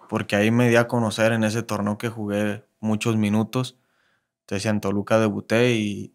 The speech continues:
era entrar quince, a veces diez, a veces cinco minutos. No tenía a lo mejor esa consistencia que tuve en Atlas. Y mucha gente así en la calle, "No, tú eras rojinegro, ¿por qué te fuiste allá?" Y no sé qué. Y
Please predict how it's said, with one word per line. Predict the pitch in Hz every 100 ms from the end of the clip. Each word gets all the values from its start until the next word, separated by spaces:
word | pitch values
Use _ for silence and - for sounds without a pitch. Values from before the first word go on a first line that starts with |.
| _
era | 104 104
entrar | 107 98 104 107
quince, | 113 123 135 120 117 110
a | 107
veces | 104 110 107
diez, | 110 123 123
a | 110
veces | 107 107
cinco | 113 110 113
minutos. | 107 110 110 113
No | 104 104
tenía | 110 110 110 110
a |
lo | 110
mejor | 107 107 113 110 _ _ _ _ _ -
esa | 110 113
consistencia | - 107 107 - 107 107 113
que | -
tuve | - 110 110
en |
Atlas. | 110 107 113 117 - _ _ _ _ _ _ _ _ _
Y | 117 107
mucha | 107 104 123
gente | 123 120 123
así | 110 117 120
en | 117
la | 110
calle, | 113 113 107
"No, | 123 147 147
tú | 127
eras | 139 135
rojinegro, | 127 117 120 135 147 143 131
¿por | 120
qué | 107 123
te | 131
fuiste | 123 127 -
allá?" | 120 123 135 135 131
Y |
no | 117
sé | 113 -
qué. | -
Y | 120